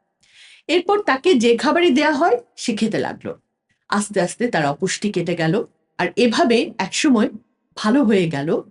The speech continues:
তার মনোবৈকল্য, কারণ চরম অপুষ্টি থেকেই দেখা দিয়েছিল রাজকুমারের এ মনোবৈকল্য। এক হাজার পঁচিশ সালে ইবনে সিনা শেষ করেন তার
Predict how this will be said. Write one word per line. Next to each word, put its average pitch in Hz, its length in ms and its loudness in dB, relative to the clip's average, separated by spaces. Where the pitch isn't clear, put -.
তার 175 160 -4
মনোবৈকল্য, 196 760 -4
কারণ 185 380 0
চরম 330 380 2
অপুষ্টি 277 500 -2
থেকেই 349 260 2
দেখা 233 280 0
দিয়েছিল 233 480 2
রাজকুমারের 175 720 0
এ 185 60 -4
মনোবৈকল্য। 160 800 -4
এক 294 140 -2
হাজার 415 240 4
পঁচিশ 349 320 2
সালে 359 200 6
ইবনে 277 260 4
সিনা 302 240 2
শেষ 269 300 0
করেন 208 320 0
তার 180 380 0